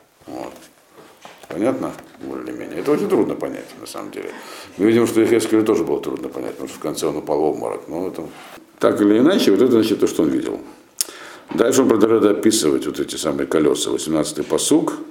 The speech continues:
«Вегабейгам веговалаэм, ваерэлаэм, вегавутам мле-, млеот эйнаим, савиф ларбатам». Значит,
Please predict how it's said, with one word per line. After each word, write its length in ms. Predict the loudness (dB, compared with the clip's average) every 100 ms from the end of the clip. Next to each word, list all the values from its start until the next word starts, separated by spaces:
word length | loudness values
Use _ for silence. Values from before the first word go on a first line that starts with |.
| -18 -20 -20 -20 -20 -20 -18 -4
«Вегабейгам 880 | 0 4 4 4 4 4 4 0 -4 -10 -18 _ _ _ _
веговалаэм, 1000 | 2 4 6 6 6 4 4 2 0 -2 -10 -20 -20 _ -20 -20 -20 -20 -20 _
ваерэлаэм, 1200 | 0 4 4 4 4 4 4 4 4 2 4 2 -2 -12 -20 _ _ -20 -12 -6 0 0 4 4 4 4 0 -6 -18 -20 -20 _ _ _ _ -2
вегавутам 800 | 4 6 4 4 2 4 2 2
мле-, 440 | 2 4 4 2 -4 -4
млеот 560 | 2 4 4 2 2 2
эйнаим, 840 | 4 4 4 4 4 4 0 -6 -16 -20 -20 -12
савиф 520 | -4 2 4 4 4
ларбатам». 640 | 4 2 2 2 2 -2 -6 -8 -8 -12 -12 -16 -20 -20 -20 -20 -18 -18 -18 -18 -8
Значит, 380 | -4 0 0